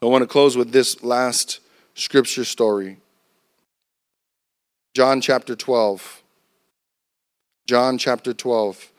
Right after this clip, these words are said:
verse one. It says, "Six days before the Passover, Jesus arrived at Bethany where Lazarus lived, whom Jesus had raised from the dead.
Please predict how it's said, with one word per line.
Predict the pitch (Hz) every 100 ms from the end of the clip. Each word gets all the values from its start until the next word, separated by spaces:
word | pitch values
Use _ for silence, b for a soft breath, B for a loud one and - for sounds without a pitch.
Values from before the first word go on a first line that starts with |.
| b b
verse | 117 110 -
one. | 113 101 95 _ _ _ _ _ _ _ _ _ _ _ _ _ _ _ _ _ _ _ _ _ _ _ _ _ _ _ _ _
It |
says, | 143 127
"Six | - 196 -
days | 170 190 202 170
before | 175 180 156
the |
Passover, | 147 175 185 175 185 175
Jesus | 156 180 190 185
arrived | 175 160 170 160
at | 143
Bethany | 131 165 175 170
where | 160 139
Lazarus | 135 151 170 151 160 156 -
lived, | 147 131 113 107 - B B
whom | 147 131
Jesus | 131 160 147 139
had | 135
raised | 123 135 143 -
from | 143
the | 135
dead. | 151 135 110